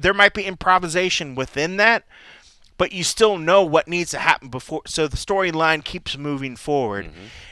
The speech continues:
Speaker 1: And until that's second nature, it's gonna be awkward, and it's gonna seem rough, and it's gonna be whatever.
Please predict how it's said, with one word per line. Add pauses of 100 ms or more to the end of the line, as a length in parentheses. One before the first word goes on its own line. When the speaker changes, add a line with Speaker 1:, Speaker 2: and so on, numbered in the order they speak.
(120)
Speaker 1:
And
until
that's
second
nature, (400)
it's
gonna
be (100)
awkward,
and
it's
gonna
seem
rough,
and
it's
gonna
be
whatever.